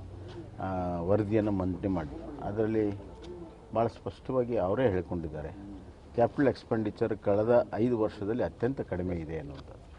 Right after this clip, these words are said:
ಕಳೆದ ಐದು ವರ್ಷದಲ್ಲಿ ಅದು ಪ್ರತಿ ವರ್ಷ ಹೆಚ್ಚಾಕೊಂತ ಹೋಗಬೇಕು.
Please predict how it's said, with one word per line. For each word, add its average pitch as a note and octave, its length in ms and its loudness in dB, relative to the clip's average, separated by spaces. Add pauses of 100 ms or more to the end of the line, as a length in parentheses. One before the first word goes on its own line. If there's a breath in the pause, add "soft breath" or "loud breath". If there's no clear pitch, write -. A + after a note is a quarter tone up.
(400 loud breath)
ಕಳೆದ A#2 220 6
ಐದು A2 240 4
ವರ್ಷದಲ್ಲಿ G2 500 -4 (320)
ಅದು G#2 180 0
ಪ್ರತಿ F#2 420 -4
ವರ್ಷ C3+ 240 4
ಹೆಚ್ಚಾಕೊಂತ B2 580 0
ಹೋಗಬೇಕು. F2+ 480 -2